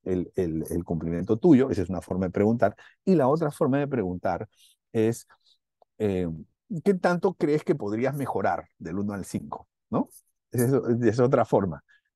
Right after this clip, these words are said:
¿Qué tanto crees que podrías mejorar? ¿No? O sea, si se pone cinco, quiere decir que lo ha hecho mal del uno al cinco, porque <laughs> la respuesta sería, "Puedo mejorar mucho". Entonces eso equivale a ponerse un cero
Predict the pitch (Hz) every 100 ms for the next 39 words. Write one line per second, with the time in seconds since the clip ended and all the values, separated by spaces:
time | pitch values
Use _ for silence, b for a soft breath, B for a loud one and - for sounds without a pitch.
0 | - 151 160 156 156 143 139 156 113 95
1 | 107 110 113 - 87 71 92 147 - 107
2 | - 120 131 165 208 156 202 208 - 131
3 | - 147 113 107 107 - 107 135 202 123
4 | 95 78 117 104 208 180 135 113 135 B
5 | 160 139 - - 139 143 127 165 160 123
6 | 120 139 - B - 170 156 - 113 113
7 | 147 123 90 87 104 139 139 156 160 135
8 | 135 170 107 104 107 127 117 107 - 113
9 | 139